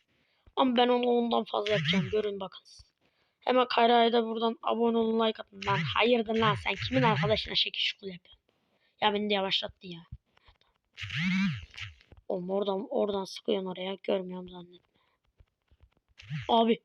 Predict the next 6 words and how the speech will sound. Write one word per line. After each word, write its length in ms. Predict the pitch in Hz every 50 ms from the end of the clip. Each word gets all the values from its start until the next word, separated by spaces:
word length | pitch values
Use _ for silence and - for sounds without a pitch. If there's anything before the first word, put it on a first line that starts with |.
| _ -
abi, 340 | - 269 262 254 247 226 - _ _ _ -
abi 220 | 294 294 277 240
öleceğim. 340 | 285 294 277 247 269 254 247 _ _ - - - - 139 135 107 139 147 107 98 147 127 101 - 139 104 - - - - - - _ - - _ _ _ _ _ _ _ _ _ _ _ - - _ _ _ _ _ _ _ _ _ _ _ _ _ -
Lan 440 | 262 262 277 285 294 294 285 269 247 - - _
hayırdır 840 | - - - - 294 311 320 330 392 392 370 359 - - 403 403 -
siz? 520 | - - - - 427 480 440 349 269 -